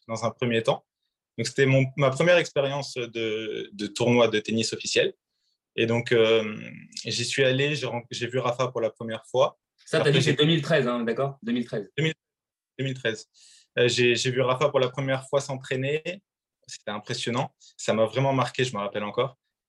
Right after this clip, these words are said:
Speaker 1: Et, euh, après, j'ai assisté à la finale, qui était sa première défaite en finale de Monaco contre Novak Djokovic. Donc, euh,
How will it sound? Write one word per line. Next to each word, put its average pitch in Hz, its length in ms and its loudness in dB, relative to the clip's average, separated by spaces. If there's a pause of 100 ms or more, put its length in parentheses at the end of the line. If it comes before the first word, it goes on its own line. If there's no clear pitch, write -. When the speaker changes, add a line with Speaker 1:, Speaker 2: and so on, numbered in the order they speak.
(100)
Speaker 1:
Et, 120 240 4
euh, 123 160 2
après, 123 260 -2
j'ai 156 80 0
assisté 131 360 -2
à - 20 2
la 117 100 0
finale, 139 600 -6 (520)
qui - 80 -12
était 127 160 -8
sa 127 160 -4
première 143 540 0
défaite 127 420 -4 (300)
en 113 100 -8
finale 120 480 0
de 113 80 -2
Monaco 110 560 -4 (360)
contre 107 360 -4
Novak 107 380 2
Djokovic. 98 580 -4 (640)
Donc, - 240 -8
euh, - 80 -2